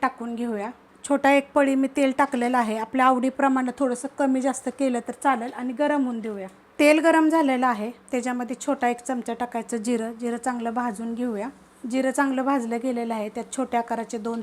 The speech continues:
तेजपत्ते, एक स्टार फूल, एक मसाला विलायची, तीन लवंगा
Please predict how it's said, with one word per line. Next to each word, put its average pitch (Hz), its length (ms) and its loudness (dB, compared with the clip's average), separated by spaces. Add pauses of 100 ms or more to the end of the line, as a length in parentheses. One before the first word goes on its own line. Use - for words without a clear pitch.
तेजपत्ते, 233 640 -6 (180)
एक 226 160 -8 (360)
स्टार 233 280 0
फूल, 247 260 -8 (300)
एक 233 220 -6
मसाला 247 420 0
विलायची, 233 520 -4 (380)
तीन 254 200 0
लवंगा 254 480 0